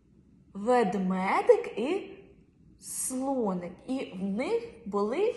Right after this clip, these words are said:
дві свої доріжечки, у кожного своя. У слоника вона була із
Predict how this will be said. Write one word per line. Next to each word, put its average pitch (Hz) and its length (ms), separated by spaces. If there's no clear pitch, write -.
дві 294 460
свої 202 520
доріжечки, 190 580
у 180 40
кожного 277 500
своя. 220 400
У 240 80
слоника 233 500
вона 190 260
була 185 320
із 208 240